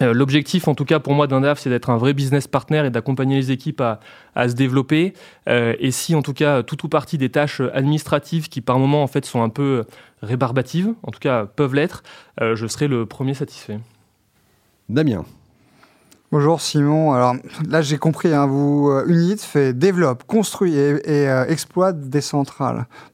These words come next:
Speaker 3: Donc là, vous parlez de vous plutôt comme un partenaire interne plutôt que comme un daf. Donc vous travaillez beaucoup avec les équipes, vous les challengez sur les business plans parce que c'est souvent des visions et des projets sur le long terme.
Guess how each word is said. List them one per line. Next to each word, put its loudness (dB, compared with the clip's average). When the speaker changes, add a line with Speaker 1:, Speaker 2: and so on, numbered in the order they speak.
Speaker 3:
Donc 0
là, 4
vous 0
parlez 2
de -2
vous -2
plutôt -4
comme 2
un 2
partenaire 0
interne 0
plutôt -6
que -6
comme -2
un -2
daf. -4
Donc 0
vous -2
travaillez 2
beaucoup 0
avec 0
les 0
équipes, -2
vous 0
les 2
challengez 2
sur -4
les 0
business -4
plans -6
parce -12
que -8
c'est -8
souvent -4
des -4
visions -4
et -4
des -2
projets -4
sur -10
le -6
long -8
terme. -6